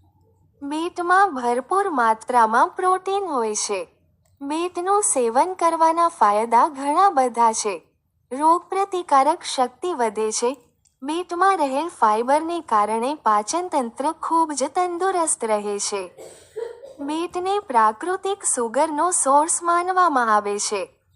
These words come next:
જે શરીરને ઉર્જા પ્રદાન કરે છે. જો તમને હાઈ બ્લડ પ્રેશરની સમસ્યા છે,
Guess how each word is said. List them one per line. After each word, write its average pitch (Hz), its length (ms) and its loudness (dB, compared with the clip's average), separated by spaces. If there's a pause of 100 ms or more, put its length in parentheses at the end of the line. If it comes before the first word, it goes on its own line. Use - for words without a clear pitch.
(280)
જે 339 340 -2
શરીરને 359 640 -2
ઉર્જા 233 480 2
પ્રદાન 359 580 0
કરે 214 360 -2
છે. 196 360 -6 (420)
જો 320 300 0
તમને 381 400 0
હાઈ 247 360 2
બ્લડ 294 300 2
પ્રેશરની 294 640 -2
સમસ્યા 262 720 2
છે, 202 340 -6